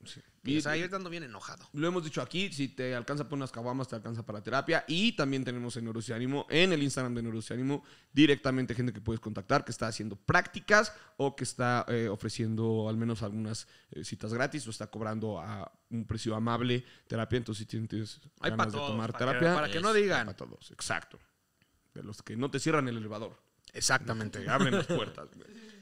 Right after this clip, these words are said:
Speaker 2: Y no, él se cerró las puertas con nosotros.
Speaker 1: Eh, va a salir la película de Lightyear. The Buzz Lightyear.
Speaker 2: Ah, Buzz Lightyear. Ajá.
Speaker 1: Pero no el, no el juguete, sino como el personaje que inspira al juguete.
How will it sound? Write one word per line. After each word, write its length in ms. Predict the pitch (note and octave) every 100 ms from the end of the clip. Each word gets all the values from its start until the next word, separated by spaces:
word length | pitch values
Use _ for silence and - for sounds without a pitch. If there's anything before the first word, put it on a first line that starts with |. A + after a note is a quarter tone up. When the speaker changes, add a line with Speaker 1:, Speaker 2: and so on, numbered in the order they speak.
| F#3+
Speaker 2:
Y 80 | C#3
no, 100 | D#3
él 80 | D3+
se 60 | C#3+
cerró 180 | A2+ A2
las 160 | A2 G#2+
puertas 320 | A#2 G#2+ G2+
con 140 | G2
nosotros. 420 | G#2 G#2 - - - E3 D3+
Speaker 1:
Eh, 320 | E3+ F3 F3
va 60 | F3
a 20 |
salir 200 | F3+ G3+
la 100 | F#3+
película 280 | E3+ E3 F3+
de 120 | C#3+ B2+
Lightyear. 540 | C#3+ E3+ C3+ A#2+ C#3+ - - _ _ _ _ _ _ _ _ _ _ _ _
The 100 | -
Buzz 520 | G#2+ G2 C3+ D#3+ -
Lightyear. 600 | C3+ B2 A#2+ G2 C#3+ A2+ - -
Speaker 2:
Ah, 200 | C3 B2
Buzz 260 | A#2 A2
Lightyear. 400 | G#2+ G2+ - F#2+ -
Ajá. 220 | G2+ G#2 F#2+
Speaker 1:
Pero 180 | A#2 A#2
no 240 | A#2+ B2
el, 680 | B2+ B2+ B2+ A#2+ A2+ G#2 F#2 F2+ _ _ _ _ _ _ _ _ _
no 160 | B2 C#3
el 80 |
juguete, 560 | C3 C#3+ C3 C#3+ - D3
sino 240 | - A#2
como 180 | - A2
el 60 | A2
personaje 920 | - A#2 - C3+ C3 D3 C#3+ D#3+ D3+
que 80 | B2
inspira 960 | A#2 A2 - _ C#3 C3+ C3 B2+ C3+ - _ _ _ _ _ _
al 400 | A2+ A2+ A2+ A2+
juguete. 600 | - A2+ C3 A#2 A2 -